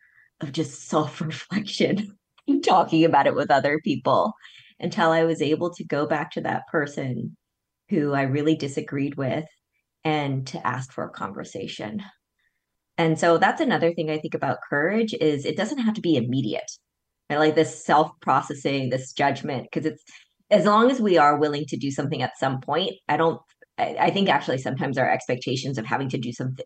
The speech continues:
to respond right away actually gets us to maybe respond in a way that is just more reactive than thoughtful. Because, I mean,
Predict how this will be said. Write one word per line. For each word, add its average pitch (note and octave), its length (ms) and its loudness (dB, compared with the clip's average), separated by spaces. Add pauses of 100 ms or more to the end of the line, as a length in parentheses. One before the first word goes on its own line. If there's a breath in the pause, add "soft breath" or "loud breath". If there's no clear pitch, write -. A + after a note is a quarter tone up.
to C#3 60 -8
respond B2 480 0
right G#2 160 0
away - 480 -2 (280 soft breath)
actually D3+ 400 2
gets B2+ 240 0
us C#3 200 -4
to C3 360 -4 (340 soft breath)
maybe - 140 2 (100)
respond F3 360 2
in D#3+ 100 4
a D#3 40 2
way C#3 160 0
that B2+ 300 4 (1080)
is C3+ 180 0
just E3 260 0
more E3+ 220 4
reactive F#3+ 580 -2 (240)
than D3+ 200 0
thoughtful. D#4+ 580 2 (400)
Because, B3 260 4
I A#3+ 80 2
mean, A3+ 240 2